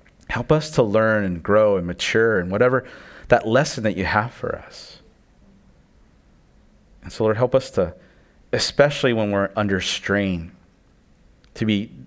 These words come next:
that much more mindful.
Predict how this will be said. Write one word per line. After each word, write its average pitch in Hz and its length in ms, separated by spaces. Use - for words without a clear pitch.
that 131 220
much 139 240
more 110 340
mindful. 104 720